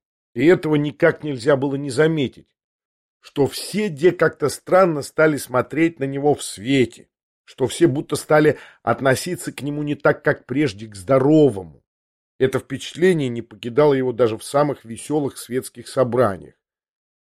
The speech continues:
Старик стал мнителен, стал замечать что-то у всех по глазам. Мысль, что его всё ещё подозревают помешанным, видимо, его мучила.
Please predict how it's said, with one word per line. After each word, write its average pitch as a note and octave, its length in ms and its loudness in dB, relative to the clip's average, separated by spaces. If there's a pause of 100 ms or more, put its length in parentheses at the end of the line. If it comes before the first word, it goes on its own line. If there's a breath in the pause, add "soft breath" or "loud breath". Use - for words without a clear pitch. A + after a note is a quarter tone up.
(160)
Старик B2+ 320 0
стал A#2+ 260 0
мнителен, B2+ 540 -4
стал A#2+ 300 -2
замечать A#2+ 440 -4
что-то C#3 360 -6
у B2+ 80 -2
всех - 340 -8
по A#2 80 -10
глазам. A2 640 -2 (960)
Мысль, D3+ 340 0
что D3+ 280 -4
его D3 240 0
всё D3 240 -4
ещё C#3 400 0 (260 loud breath)
подозревают C3 800 2
помешанным, B2 800 0
видимо, D#3 280 -6
его E3+ 200 4
мучила. D#3+ 560 -4